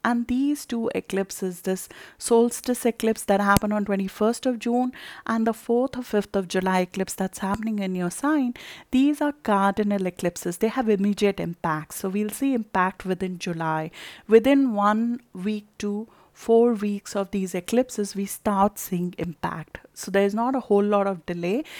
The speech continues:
In fact, the fourth of July eclipse, which is happening in your sign, already got activated since last year. So you might have been working on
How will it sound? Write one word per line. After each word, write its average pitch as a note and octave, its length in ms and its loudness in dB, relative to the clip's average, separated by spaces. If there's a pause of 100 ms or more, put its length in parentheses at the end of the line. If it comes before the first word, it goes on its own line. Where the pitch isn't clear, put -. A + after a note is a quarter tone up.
(220)
In G#3 160 0
fact, B3 500 -2 (520)
the G#3+ 360 0 (120)
fourth C#4 420 4
of C#4 160 0
July G3+ 340 2
eclipse, F#3 460 -2
which F#3+ 200 -4
is F#3+ 140 -2
happening F#3+ 420 0
in F3+ 80 -2
your F3+ 120 -2
sign, C#4+ 380 2
already A#3 460 4
got G3 240 -2
activated F#3+ 640 -2
since - 340 -6
last E3+ 340 -2
year. - 240 -2 (340)
So - 140 2
you A3+ 160 4
might B3 200 6
have C#4 120 2
been A3+ 200 0
working A#3 600 4
on G#3 440 0